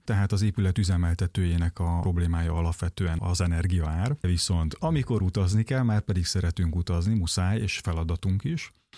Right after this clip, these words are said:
akkor nagyon nehéz valóban a szállásköltségek, repülőjegyeknek a tervezése.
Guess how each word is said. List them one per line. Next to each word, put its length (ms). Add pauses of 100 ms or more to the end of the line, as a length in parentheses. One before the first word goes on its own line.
akkor 260
nagyon 320
nehéz 600
valóban 400
a 80
szállásköltségek, 1200 (260)
repülőjegyeknek 880
a 260
tervezése. 760